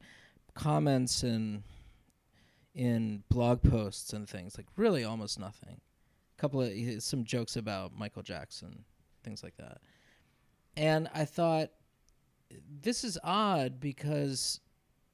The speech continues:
how is it that nobody has looked at the idea of gender reassignment or the concept of, of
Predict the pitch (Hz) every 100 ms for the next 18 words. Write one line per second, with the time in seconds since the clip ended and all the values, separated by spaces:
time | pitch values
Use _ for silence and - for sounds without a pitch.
0 | _ - - - 185 220 226 208 185 160
1 | 135 143 151 151 160 151 147 131 139 135
2 | 127 120 120 - - _ _ _ _ 127
3 | 139 156 160 160 127 - 123 127 120 127
4 | 123 131 127 113 131 135 135 123 117 -
5 | 131 131 131 101 82 - - - - _
6 | _ _ _ 127 117 - _ - 120 -
7 | 139 131 139 120 - 104 - - 120 101